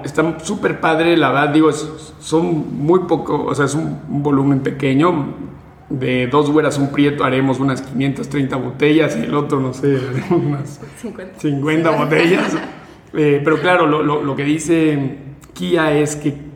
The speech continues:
Speaker 1: pues, queremos crear, y vamos ahorita a hablar de experiencias gastronómicas y enoturismo,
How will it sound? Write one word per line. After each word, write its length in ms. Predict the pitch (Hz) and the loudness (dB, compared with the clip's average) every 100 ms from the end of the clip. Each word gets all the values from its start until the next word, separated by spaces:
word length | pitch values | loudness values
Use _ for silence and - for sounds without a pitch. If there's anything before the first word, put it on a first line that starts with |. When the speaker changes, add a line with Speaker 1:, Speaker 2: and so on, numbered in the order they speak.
| - | -10
Speaker 1:
pues, 200 | 143 - - | -8 -8 -4
queremos 440 | 160 160 185 185 | 0 4 4 2
crear, 580 | 170 151 147 143 - - - | 2 2 2 0 -4 -10 -6
y 80 | |
vamos 280 | 135 143 151 | -2 0 2
ahorita 260 | 139 143 143 | 2 0 0
a 20 | |
hablar 240 | 139 135 | 0 -2
de 40 | 127 | -4
experiencias 540 | - 143 135 139 139 | -6 -4 -2 -2 -2
gastronómicas 800 | 131 135 135 135 139 143 139 131 | -4 -6 -6 -4 0 0 -2 -2
y 60 | 127 | -2
enoturismo, 720 | 123 123 131 135 127 175 - | -4 -4 -4 -4 -2 -4 -4